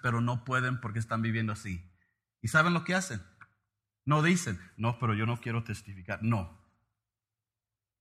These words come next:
Me llegan los dos muy queditos, "Pastor, ¿qué pasó?" "Me ven. Nos queremos casar." Ahora sí,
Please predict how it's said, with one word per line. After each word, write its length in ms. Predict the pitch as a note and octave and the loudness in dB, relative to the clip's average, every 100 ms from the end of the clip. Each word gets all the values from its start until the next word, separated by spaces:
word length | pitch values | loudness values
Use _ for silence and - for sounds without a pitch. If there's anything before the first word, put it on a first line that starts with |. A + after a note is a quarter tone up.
| _ _ _ _ | _ _ _ _
Me 120 | A#2 | 2
llegan 400 | A#2+ C3+ C3+ B2 | 4 4 4 2
los 160 | A#2 A2 | 2 2
dos 340 | A2+ A2 - | 2 0 0
muy 400 | A#2 B2 C3+ C3+ | 0 2 2 2
queditos, 720 | C3 A#2 A2 G#2+ G#2+ F2+ - _ _ | 0 0 0 -2 -6 -14 -16 _ _
"Pastor, 400 | F#2+ F2+ F#2 F2 - _ _ _ _ _ _ _ _ _ _ _ _ _ _ _ _ _ _ _ _ _ _ _ _ _ _ - | -18 -12 -10 -12 -16 _ _ _ _ _ _ _ _ _ _ _ _ _ _ _ _ _ _ _ _ _ _ _ _ _ _ -10
¿qué 80 | G2 | -6
pasó?" 360 | G2 - F#2 - _ _ _ - - _ _ _ _ _ | -6 -10 -16 -20 _ _ _ -20 -20 _ _ _ _ _
"Me 160 | F2+ E2+ | -6 -6
ven. 260 | E2 E2+ F2 _ _ _ _ _ _ _ _ _ _ _ _ _ _ _ _ - | -8 -16 -20 _ _ _ _ _ _ _ _ _ _ _ _ _ _ _ _ -18
Nos 100 | G2 | -8
queremos 360 | F#2 F2+ F#2 | -4 -2 -4
casar." 360 | - D#2+ D2+ B1+ - _ _ _ _ _ _ _ _ _ _ _ _ _ _ _ _ _ _ | -8 -10 -8 -10 -14 _ _ _ _ _ _ _ _ _ _ _ _ _ _ _ _ _ _
Ahora 460 | - D#2+ D#2+ F#2+ G#2 | -6 -6 -8 -8 -8
sí, 260 | - G#3+ | -8 -10